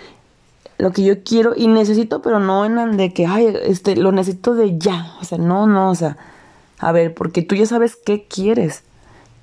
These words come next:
Tú tienes que saber ya qué quieres. Así, quiero esto, quiero el otro, y esto no, esto no. Bueno, ser soltero no es malo.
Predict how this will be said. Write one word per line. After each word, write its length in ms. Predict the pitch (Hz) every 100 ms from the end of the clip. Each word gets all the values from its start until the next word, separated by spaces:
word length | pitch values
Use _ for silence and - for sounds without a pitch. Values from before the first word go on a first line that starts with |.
| _ -
Tú 120 | 185
tienes 240 | 220 220
que 120 | -
saber 340 | 233 233 226 190
ya 200 | 190 -
qué 240 | - 185
quieres. 580 | - 190 190 156 - - _ _
Así, 480 | - 151 - 196 180
quiero 220 | 190 175 170
esto, 260 | 175 196
quiero 200 | 185 175
el 80 | 160
otro, 400 | 170 190 185 - _
y 160 | 165 160
esto 240 | 165 170
no, 220 | 170 180
esto 220 | 180 175
no. 320 | 175 165 165 170 _ - - - - - - - - - - - - - - _ _ _ _ _ - _ - _
Bueno, 400 | - 240 180 139 147 - _ _
ser 260 | - - 277
soltero 460 | 311 294 294 294
no 340 | 294 240 233 247
es 240 | 240 -
malo. 520 | 202 196 165 147 139